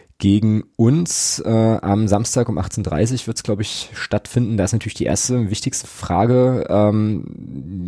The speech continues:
wird es einen Auswärtsblock geben? Ich vermute, U S P wird auch auswärts dann nicht fahren, wenn die zu Hause nicht auftreten. Aber hast du irgendwie einen Überblick, ähm, ob Leute fahren wollen, werden,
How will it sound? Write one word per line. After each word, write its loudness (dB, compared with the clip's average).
wird 2
es -2
einen 2
Auswärtsblock 0
geben? 2
Ich -8
vermute, 2
U 4
S 2
P 2
wird 0
auch 0
auswärts -2
dann -2
nicht -6
fahren, -2
wenn -2
die -6
zu -6
Hause 0
nicht -4
auftreten. -2
Aber 0
hast -2
du 0
irgendwie 2
einen 0
Überblick, 0
ähm, -2
ob -4
Leute 2
fahren 0
wollen, 4
werden, 2